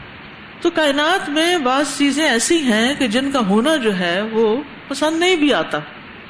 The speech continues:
بثانی کا محبت ہی ایمان الکفار، اس کی محبت کفار کے ایمان لانے سے، وہ پسند کرتا ہے کہ وہ ایمان لائیں۔ وطاعت الفجار،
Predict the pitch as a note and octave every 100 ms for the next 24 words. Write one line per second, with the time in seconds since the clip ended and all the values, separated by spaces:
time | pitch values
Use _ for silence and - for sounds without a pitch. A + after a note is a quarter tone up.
0 | G#3 B3+ B3+ C#4 C#4+ B3+ E3 E3+ - -
1 | - - - - C#4 C#4 C#4 D4 C#4 F#4+
2 | F#4+ F4 D4 A#3+ A3+ A3+ A#3 A#3 G#3 -
3 | G3+ G3+ G#3 - - - - - - -
4 | - - - C#4 - - D4+ B3 F#3 G3
5 | F#3 B3+ C4 - - - - - A3 -
6 | G3 G3+ G#3+ F#3+ F3+ F3+ G3 F#3+ F#3+ F#3+
7 | - - - - G3+ G3+ F#3 A#3 B3 A3+
8 | A3 G#3 G#3 F#3+ F#3 F3+ F#3 F3+ F3 G#3
9 | - - - G#3+ G#3+ C4 A#3 B3+ C4+ C#4+
10 | C#4 A3 F#3 G#3 G#3